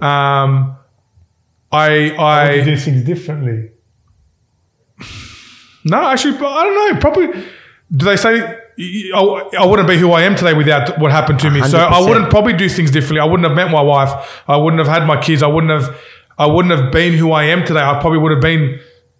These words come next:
Speaker 1: some show-off footy player that just, you know, is playing footy and, and wastefully, like, you know,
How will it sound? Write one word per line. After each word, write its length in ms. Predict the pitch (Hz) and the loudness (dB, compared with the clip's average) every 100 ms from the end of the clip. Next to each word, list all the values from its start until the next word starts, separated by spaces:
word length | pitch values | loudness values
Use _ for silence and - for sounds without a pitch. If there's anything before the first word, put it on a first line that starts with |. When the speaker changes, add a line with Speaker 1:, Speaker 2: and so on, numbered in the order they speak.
| _ - | _ -10
Speaker 1:
some 260 | - 156 | -2 0
show-off 380 | 135 147 151 131 | 2 2 0 0
footy 180 | 156 151 | -2 0
player 300 | 135 143 139 | 0 0 2
that 240 | 139 135 | 0 -2
just, 160 | 139 - - _ _ _ - | -4 -6 -12 _ _ _ -6
you 120 | 180 | -2
know, 100 | 143 | 0
is 100 | 139 | -2
playing 260 | 135 156 143 | 0 0 0
footy 320 | 135 151 147 | 0 0 0
and, 180 | 143 135 - - | 0 -2 -8 -4
and 180 | 143 143 | 0 2
wastefully, 360 | 156 151 151 135 | 2 0 0 -2
like, 300 | 147 147 156 | -2 -4 -2
you 60 | |
know, 340 | 143 139 135 | -2 -2 -4